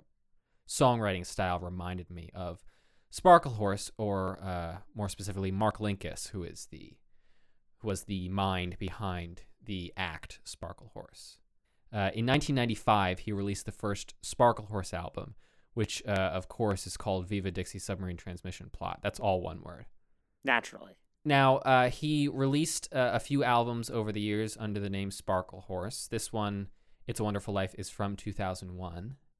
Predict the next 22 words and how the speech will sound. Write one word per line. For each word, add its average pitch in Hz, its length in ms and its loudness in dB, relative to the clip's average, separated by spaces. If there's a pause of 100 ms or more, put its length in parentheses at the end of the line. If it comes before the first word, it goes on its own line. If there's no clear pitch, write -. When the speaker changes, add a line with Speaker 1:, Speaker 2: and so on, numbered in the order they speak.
(760)
Speaker 1:
And 120 220 2
then 123 440 4 (300)
in, 120 400 0
um, 104 420 2
two 160 160 4
thousand 139 420 4
ten, 113 600 -2 (580)
he, 104 760 -4
uh, 90 520 -2 (500)
sadly 101 680 2 (800)
took - 180 4
his 117 200 2
own 98 240 -2
life. 85 480 -6 (360)
And 117 100 0
that 110 160 4
was 110 260 0
after, 98 600 2
a 101 60 -2
few 127 240 0
months 113 320 0
after, 95 680 -2